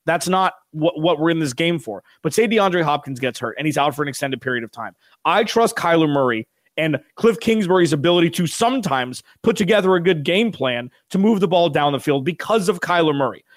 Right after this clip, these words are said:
and his ability to just find a speedy receiver, throw somebody open, something like that. It's not ideal,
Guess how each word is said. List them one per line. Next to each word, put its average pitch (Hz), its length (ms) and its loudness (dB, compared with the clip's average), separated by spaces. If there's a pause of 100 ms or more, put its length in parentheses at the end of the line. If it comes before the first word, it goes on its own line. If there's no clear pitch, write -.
(100)
and 175 100 -2
his 165 120 2
ability 185 420 2
to 160 100 -6
just 156 240 -2
find 170 220 0
a 170 40 0
speedy 170 280 0
receiver, 156 480 0 (140)
throw 175 180 2
somebody 165 340 2
open, 143 240 -2
something 147 220 -4
like 123 220 -6
that. 104 140 -10
It's - 140 -14
not 165 160 0
ideal, 190 460 2